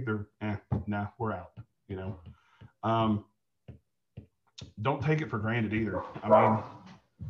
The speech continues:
that was some of the best times I've ever had in my life. And there's days where I wish I would have stayed in longer, but there's probably a reason I didn't, you know, maybe God didn't want me to go. Maybe that next deployment, you know, I, we may not be having this conversation.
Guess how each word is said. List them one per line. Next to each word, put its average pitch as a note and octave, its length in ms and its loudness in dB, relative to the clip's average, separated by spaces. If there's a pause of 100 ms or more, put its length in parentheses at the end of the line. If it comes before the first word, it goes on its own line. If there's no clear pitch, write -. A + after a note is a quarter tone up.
(600)
that C#3 180 8
was D#3 160 4
some D#3+ 160 8
of C#3 60 4
the B2 60 4
best C3+ 340 6
times C3+ 340 4
I've A#2 160 2
ever A2 160 2
had A2 220 0
in G#2 40 0
my G#2+ 120 0
life. G#2+ 320 0
And A2+ 100 2
there's B2 180 4
days C3 300 4
where A#2+ 160 4
I B2+ 60 8
wish B2 280 2
I A#2 80 4
would A#2 160 4
have A2 80 0
stayed A#2+ 240 2
in A2+ 140 4
longer, B2 320 4
but A2+ 360 0 (1400)
there's B2 200 2
probably C3+ 380 6
a B2 60 6
reason C3 360 4
I A#2+ 100 6
didn't, B2+ 440 4
you G#2 100 2
know, A2+ 320 0 (260)
maybe G#2 440 0 (160)
God A2 360 4 (140)
didn't A2+ 180 6
want A#2+ 160 2
me A#2 80 2
to A#2 60 2
go. B2+ 320 4
Maybe B2 240 4
that A#2+ 180 2
next B2+ 200 0
deployment, B2 440 4
you A2+ 80 0
know, A#2 140 2
I, A#2+ 160 2 (400)
we A#2 120 2
may A#2 140 2
not A#2 160 0
be A2+ 80 0
having A#2+ 260 2
this D#2+ 120 -8
conversation. F2+ 680 -8